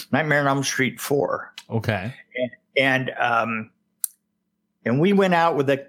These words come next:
Speaker 1: camera crew. I think there were probably just five or six of us. And we went out and shot the one that's in the film now.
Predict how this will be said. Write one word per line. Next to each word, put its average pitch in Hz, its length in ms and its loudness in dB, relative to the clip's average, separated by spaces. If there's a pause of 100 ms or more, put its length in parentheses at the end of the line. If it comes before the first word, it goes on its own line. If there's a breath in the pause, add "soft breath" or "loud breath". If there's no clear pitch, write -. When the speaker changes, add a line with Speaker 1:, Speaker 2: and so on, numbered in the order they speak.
(120)
Speaker 1:
camera 180 500 2
crew. 139 680 0 (1040)
I 139 100 -2
think 147 200 -2
there 113 140 0
were 104 100 -8
probably 113 480 0
just 113 320 -4 (800)
five 120 220 0
or 107 80 -2
six - 300 -2
of 139 100 2
us. 160 320 0 (640 loud breath)
And 117 120 4
we 147 420 0
went 139 160 2
out 139 160 0
and 113 100 0
shot 143 260 0
the 127 80 -4
one 123 160 0
that's 117 200 0
in 120 120 2
the 113 60 -2
film 113 560 0
now. 123 400 -2